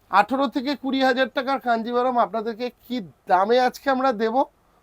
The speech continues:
সেটা দেখুন, তারপর বলবেন। এবং প্রত্যেক কটা একদম হান্ড্রেড পার্সেন্ট সিল্ক মার্ক দেওয়া,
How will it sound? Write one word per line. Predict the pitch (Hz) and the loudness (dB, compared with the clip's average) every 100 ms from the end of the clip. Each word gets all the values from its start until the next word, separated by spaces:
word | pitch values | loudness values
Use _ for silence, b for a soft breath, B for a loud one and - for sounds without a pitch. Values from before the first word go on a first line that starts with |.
| _ _ _ | _ _ _
সেটা | - 202 233 | -4 0 2
দেখুন, | 202 208 294 311 - _ _ _ _ | 2 2 2 0 0 _ _ _ _
তারপর | 233 214 262 | 6 8 6
বলবেন। | 220 214 208 | 4 4 6
এবং | 220 262 262 | 4 2 2
প্রত্যেক | 247 247 - 269 - | 0 0 0 -2 2
কটা | 262 277 | 4 6
একদম | 233 196 208 233 | 6 4 0 0
হান্ড্রেড | 202 208 240 - | 0 0 -4 -2
পার্সেন্ট | 247 - - 247 233 208 | -4 -2 -4 -4 -4 -6
সিল্ক | - 220 214 233 | -8 -8 -6 -2
মার্ক | 240 202 | -2 -2
দেওয়া, | 214 254 | 0 0